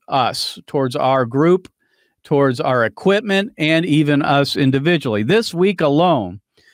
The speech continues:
on every campus that we've displayed abortion victim photography, we've been attacked.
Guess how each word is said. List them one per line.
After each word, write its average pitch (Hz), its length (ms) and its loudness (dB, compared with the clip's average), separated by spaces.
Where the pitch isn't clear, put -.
on 135 160 0
every 190 300 0
campus 196 540 -2
that 147 180 0
we've 139 180 0
displayed 170 560 -2
abortion 147 560 -2
victim 151 340 -2
photography, 131 840 -2
we've 131 220 0
been 139 140 2
attacked. 113 540 -2